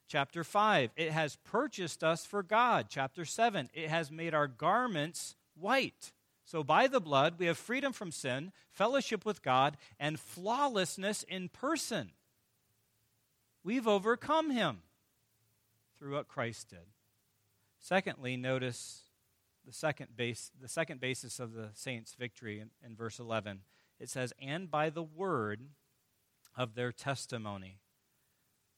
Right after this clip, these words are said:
The word of their testimony. So the saints conquer Satan by their evangelistic confession of Jesus. It is true that the word testimony can refer to what we say and what we do.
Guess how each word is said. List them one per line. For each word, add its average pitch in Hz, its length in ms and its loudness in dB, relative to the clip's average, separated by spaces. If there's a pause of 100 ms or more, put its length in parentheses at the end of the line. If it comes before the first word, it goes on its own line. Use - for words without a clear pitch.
(120)
The 113 60 -20
word 131 300 -6
of 151 120 -8
their 139 120 -6
testimony. 113 680 -10
So 131 180 -14
the 117 140 -10
saints - 540 -6 (160)
conquer 190 600 -4
Satan 131 720 -4 (500)
by 123 160 0
their 120 340 0 (140)
evangelistic 175 960 -4
confession 160 600 -2
of 147 120 -8
Jesus. 131 680 -4 (760)
It 139 140 0
is 180 200 -2
true 185 240 -2
that 180 160 0
the 180 80 -8
word 156 240 -2
testimony 151 680 -4
can 143 220 -10
refer 139 360 -4
to 147 160 -8
what 135 220 -2
we 131 120 -8
say 202 260 -2
and 185 140 -6
what 160 180 -4
we 147 120 -6
do. 135 480 0